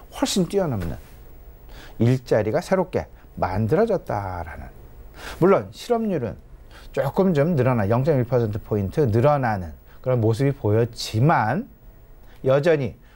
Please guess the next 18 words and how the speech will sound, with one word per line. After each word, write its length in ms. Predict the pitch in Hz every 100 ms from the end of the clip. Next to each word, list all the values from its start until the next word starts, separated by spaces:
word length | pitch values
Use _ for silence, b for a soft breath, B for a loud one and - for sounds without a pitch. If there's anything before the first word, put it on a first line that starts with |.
| b
오십 440 | 113 117 143 - 175
년 640 | 160 143 131 120 117 107
내 300 | 101 147 92 - - -
계속 280 | - 101 139 -
최저 580 | - 233 233 - 202 175
상황을, 640 | - 139 131 110 104 220 B
실업률의 500 | B - 214 196 170
최저 320 | 170 175 165 147
상황이 500 | 127 107 92 180 233 B B
계속 320 | - 123 113 - -
진행이 420 | - 120 120 120
되고 300 | 85 87 92
있고 440 | 82 - - 80 - - - - - B B
점차점차 680 | - 120 131 123 107 170 175 -
신규 440 | - 196 170 147 -
일자리 680 | 208 233 - 175 123 107 98
창출의 840 | - - 139 131 - - 135 185 -
속도. 480 | - 247 - 135